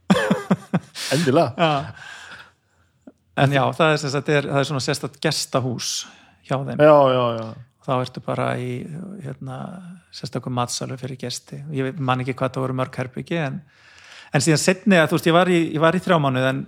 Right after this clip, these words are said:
Speaker 1: en fyrstu tvo mánuðin og svo kom smá hlé og ég kom aftur, af því ég fór á Interrail í millitíðinni með nokkrum vinum mínum,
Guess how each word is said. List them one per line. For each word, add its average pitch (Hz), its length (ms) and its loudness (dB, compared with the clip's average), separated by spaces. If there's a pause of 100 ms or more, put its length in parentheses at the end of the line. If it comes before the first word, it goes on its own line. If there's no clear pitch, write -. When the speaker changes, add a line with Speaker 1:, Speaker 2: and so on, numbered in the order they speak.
(100)
Speaker 1:
en 143 120 -2
fyrstu 165 340 -2
tvo 165 160 0
mánuðin 151 400 2
og - 40 -6
svo - 120 -8
kom 147 140 -2
smá 156 180 0
hlé 147 200 -2
og 139 80 2
ég 135 100 -2
kom 135 180 -2
aftur, - 320 -8
af 135 100 -6
því 139 80 -4
ég - 60 -6
fór 143 180 2
á 143 60 0
Interrail 135 420 -2
í 131 60 -2
millitíðinni 131 440 -6
með 131 140 -4
nokkrum 139 260 4
vinum 135 240 4
mínum, 127 220 2